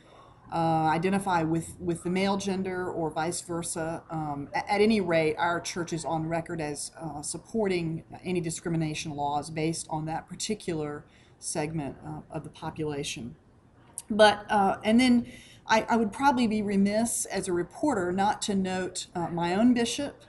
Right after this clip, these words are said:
Uh, I didn't report on the House of Bishops' actions, uh, yesterday.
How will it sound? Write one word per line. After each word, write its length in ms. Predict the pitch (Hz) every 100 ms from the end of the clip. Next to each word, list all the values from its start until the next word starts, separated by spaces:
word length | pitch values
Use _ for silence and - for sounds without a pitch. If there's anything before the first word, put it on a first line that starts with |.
| - - - -
Uh, 60 | 175
I 260 | 160 156
didn't 340 | 175 196 220 -
report 460 | 196 185 220 208
on 60 | 202
the 60 |
House 280 | 190 196 190
of 80 | 180
Bishops' 540 | 190 196 202 - - -
actions, 800 | 180 196 - 196 190 190 190 -
uh, 40 |
yesterday. 800 | 156 196 208 - 208 190 185 180